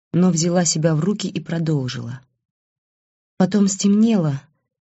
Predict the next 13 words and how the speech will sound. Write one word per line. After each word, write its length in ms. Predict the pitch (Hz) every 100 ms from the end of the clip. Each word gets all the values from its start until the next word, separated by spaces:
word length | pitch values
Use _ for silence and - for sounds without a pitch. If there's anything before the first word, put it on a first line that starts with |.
| -
и 40 | 196
поиски 480 | 214 247 202 -
решили 340 | 175 180 214 196
отложить 420 | 180 170 175 190
до 80 | 165
следующего 520 | 170 180 165 - 175
дня. 340 | 175 160 127 - _ _ _ _ _ _ _ -
А 100 | 170
в 60 |
десять 340 | 147 254 220 190
Матильда 440 | 175 165 196 196
пришла 340 | 214 202 208
сама". 380 | 214 240 247 262